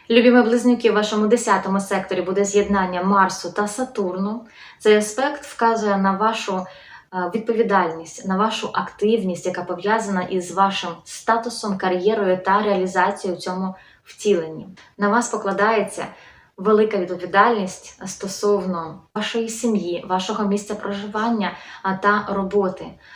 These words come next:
Це можуть бути підвищення по кар'єрних сходах завдяки вашій активності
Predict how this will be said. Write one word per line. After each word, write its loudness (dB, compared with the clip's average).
Це 0
можуть 2
бути 0
підвищення 0
по -8
кар'єрних -2
сходах -4
завдяки -4
вашій -4
активності -4